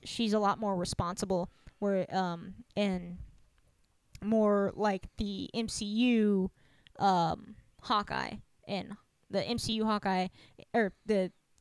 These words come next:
comic book Hawkeye in this particular run, is more quippy, um, in a, in kind of like, ki-, I, I, like, I, I don't know. He's just funnier, apparently.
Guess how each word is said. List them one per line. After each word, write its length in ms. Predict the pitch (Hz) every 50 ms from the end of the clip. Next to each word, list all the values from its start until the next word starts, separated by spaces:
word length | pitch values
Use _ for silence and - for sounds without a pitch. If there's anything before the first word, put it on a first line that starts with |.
| -
comic 300 | - 254 240 233 220 -
book 160 | - 214 196 -
Hawkeye 280 | 220 202 196 185 180
in 160 | 180 180 180
this 140 | 185 208 -
particular 460 | - - 208 - 214 - 190 190 185
run, 440 | 180 233 247 240 220 196 185 190 196 - - _ - _ _ _ _ -
is 520 | - 214 208 196 190 185 180 180 - - 220 196
more 260 | 208 214 208 185 -
quippy, 580 | - - - 208 196 - - 208 139 196 - - - - - -
um, 400 | - 196 180 156 113 104 185 208 113 - - - _ _ _ _ _
in 120 | - 185 185
a, 300 | 165 160 143 202 214 - - _ _
in 340 | - - 185 175 160 123 - - - -
kind 200 | - - 185 180
of 80 | 170 170
like, 240 | 180 160 120 - - - - - _ _ _ _ _ _ - - - -
ki-, 100 | - 214
I, 180 | 202 143 87 92 113
I, 320 | 156 - 90 131 180 208 - -
like, 200 | 180 190 185 - - -
I, 280 | 220 226 220 - - 220
I 40 | 247
don't 120 | 254 240
know. 180 | 220 180 175 180
He's 320 | - - - 240 233 -
just 200 | - 262 233 -
funnier, 520 | - - - 190 208 233 254 277 285 285 208
apparently. 540 | - - - 294 311 311 294 320 330 330